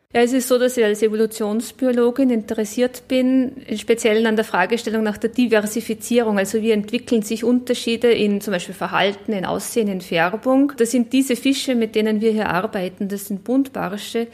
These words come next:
ideale Systeme, weil es hunderte von Arten gibt, die sie eben in vielen Merkmalen unterscheiden. Das reicht eben von Verhalten über ökologische Einnischung, über die Gestalt.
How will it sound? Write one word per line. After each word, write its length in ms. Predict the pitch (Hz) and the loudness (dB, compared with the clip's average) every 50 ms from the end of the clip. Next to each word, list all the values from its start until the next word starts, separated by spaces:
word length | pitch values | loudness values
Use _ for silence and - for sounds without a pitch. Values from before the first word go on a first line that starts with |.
| - - - - - - | -14 -20 -20 -20 -8 -4
ideale 480 | 233 220 226 214 180 175 190 208 233 | -4 0 2 2 4 4 4 4 2
Systeme, 840 | 226 226 - 226 214 - - - 220 180 180 185 202 220 240 262 277 277 - - - - | 2 0 -4 -6 -8 -8 -8 -4 -2 -2 -2 -2 -2 0 0 0 -2 -2 -6 -14 -20 -12
weil 720 | - 196 196 185 185 185 196 202 208 214 214 214 214 214 214 - - - | -8 -6 -6 -4 -2 -2 0 0 2 2 2 0 0 -2 -8 -16 -12 -8
es 440 | - 196 196 190 - - - - - | -6 -6 -6 -6 -8 -12 -10 -4 2
hunderte 400 | 254 269 294 269 262 247 - 220 | 2 4 4 4 2 2 0 -2
von 180 | - 233 208 | -2 -2 -4
Arten 440 | - 156 160 185 220 - - 277 254 | 0 0 -2 -2 -2 -4 -4 -4 -2
gibt, 540 | 262 269 285 302 294 - - - - - - | 0 0 -2 -2 -4 -12 -18 -18 -12 -8 -6
die 80 | 262 262 | -6 -4
sie 140 | 262 247 | 0 0
eben 180 | 233 240 233 233 | 2 2 2 2
in 100 | 226 220 | 0 0
vielen 380 | 214 - - 277 285 277 254 214 | 0 0 0 2 2 2 2 0
Merkmalen 540 | 190 196 214 214 - 247 240 226 226 226 | -2 -4 -8 -6 -4 -2 0 2 2 2
unterscheiden. 720 | 220 196 202 - 190 180 - 196 170 180 202 214 247 240 220 | 2 0 -2 -6 -8 -6 -4 0 2 2 2 2 2 0 0
Das 200 | 214 202 - 202 | -2 -4 -6 -6
reicht 260 | 170 180 175 - - | -8 -8 -8 -8 -6
eben 260 | - - 208 208 214 202 | 0 0 2 2 0 -2
von 180 | 208 202 180 | -4 -4 -6
Verhalten 640 | 175 - 185 180 185 180 190 202 202 - - 233 214 | -4 -6 -6 -2 0 0 0 0 -2 -4 -4 -2 -2
über 220 | 196 180 185 185 | -2 -2 -4 -6
ökologische 600 | 175 180 - 208 180 175 170 185 185 175 - 190 | -8 -8 -6 -6 -4 -4 -4 -6 -8 -8 -6 -4
Einnischung, 840 | - 196 202 208 214 214 214 220 214 - - - 233 208 208 214 208 | -2 0 0 0 2 2 2 2 0 -2 -4 -4 -2 -2 -2 -4 -4
über 240 | 214 175 165 175 175 | -4 -4 -4 -4 -4
die 200 | 175 - - 175 | -6 -8 -10 -8
Gestalt. 720 | - 180 170 - - 175 170 175 202 226 269 - - - | -8 -8 -8 -8 -6 -2 0 0 0 0 -2 -4 -12 -20